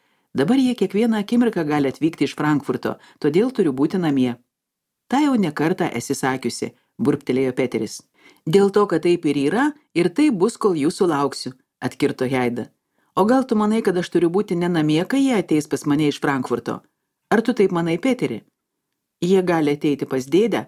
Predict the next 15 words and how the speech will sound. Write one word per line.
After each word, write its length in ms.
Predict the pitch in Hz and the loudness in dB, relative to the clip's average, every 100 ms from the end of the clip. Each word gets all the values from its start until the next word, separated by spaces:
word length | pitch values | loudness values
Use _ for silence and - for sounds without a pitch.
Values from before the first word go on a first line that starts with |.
| _ | _
suniurnėjo 600 | - 156 143 131 147 135 120 | -8 0 0 2 0 0 -2
Peteris. 480 | 120 117 113 - - _ _ _ _ _ _ | -4 -4 -8 -10 -20 _ _ _ _ _ _
Tuo 100 | - | 0
metu 240 | 143 147 220 | 2 2 0
iš 160 | 226 | -2
trobelės 480 | - 196 180 175 180 | 0 0 0 0 -2
pasigirdo 540 | - - 135 151 165 135 | -2 -4 -2 0 0 0
garsus 380 | 131 127 160 | -2 -2 -4
senelio 420 | - 143 139 139 131 | -2 -2 -2 -2 0
balsas. 500 | 123 117 - - - _ _ _ _ _ - | 0 -2 -6 -12 -14 _ _ _ _ _ -2
„Kodėl 320 | 131 185 208 | 2 4 4
armija 440 | 208 214 214 208 202 | 2 0 0 0 2
nejuda 340 | 208 220 196 | 2 2 2
į 80 | 214 | 0
priekį? 520 | 196 220 214 220 214 | 0 0 0 -6 -10